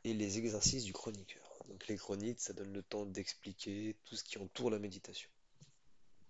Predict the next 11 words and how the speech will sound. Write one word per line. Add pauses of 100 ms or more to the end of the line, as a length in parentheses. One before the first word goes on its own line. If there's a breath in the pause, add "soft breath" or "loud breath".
(380)
Le
souffle, (1400 loud breath)
le
prana, (300)
la
position,
euh,
le
type
de
méditation,